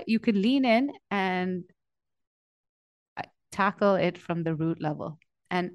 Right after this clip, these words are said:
allow yourself to feel those uncomfortable emotions and actually heal them. 'Cause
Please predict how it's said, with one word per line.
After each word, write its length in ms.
allow 420
yourself 420
to 100
feel 640
those 280
uncomfortable 600
emotions 400
and 160
actually 440
heal 480
them. 240
'Cause 280